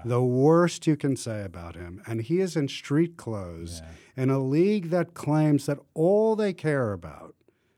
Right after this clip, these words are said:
Speaker 1: is winning.
Speaker 2: Right.
Speaker 1: At the most critical position. And by the way, Washington is a game out of first place in their division. They
Speaker 2: I
Speaker 1: are in
Speaker 2: know.
Speaker 1: a playoff hunt.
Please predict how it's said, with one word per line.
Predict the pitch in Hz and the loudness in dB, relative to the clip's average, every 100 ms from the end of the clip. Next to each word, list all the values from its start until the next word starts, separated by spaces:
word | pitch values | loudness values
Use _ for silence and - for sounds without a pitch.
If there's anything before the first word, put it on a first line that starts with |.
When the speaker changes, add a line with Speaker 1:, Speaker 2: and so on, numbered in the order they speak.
| - | -4
Speaker 1:
is | 127 110 | -2 2
winning. | 110 92 - - - | 0 0 -8 -20 -16
Speaker 2:
Right. | 95 92 87 - - | -14 -14 -16 -18 -4
Speaker 1:
At | 123 139 | -2 2
the | 151 | 4
most | 156 170 165 | 6 4 2
critical | - 190 202 - 175 | -2 0 2 4 2
position. | 160 147 185 156 | 4 4 4 2
And | 147 151 180 | 2 4 4
by | 254 | 4
the | 254 | 6
way, | 233 160 - - _ | 6 4 0 -20 _
Washington | 120 165 254 254 285 262 - 180 165 147 - | 0 4 4 4 4 4 4 4 4 4 2
is | 151 | 0
a | 151 | 2
game | 127 170 220 | 4 4 4
out | 208 190 | 2 0
of | |
first | - 190 170 | 0 -4 -2
place | 185 170 180 | -2 -2 2
in | 165 | 4
their | 165 | 2
division. | 160 151 175 180 151 | 0 -2 -2 0 0
They | 120 190 | 2 2
Speaker 2:
I | 226 | 2
Speaker 1:
are | 202 196 | 0 2
in | |
Speaker 2:
know. | 190 | 2
Speaker 1:
a | |
playoff | 170 - - 185 247 254 196 120 - | 0 -8 -6 0 2 4 4 2 -2
hunt. | 127 101 | -8 -8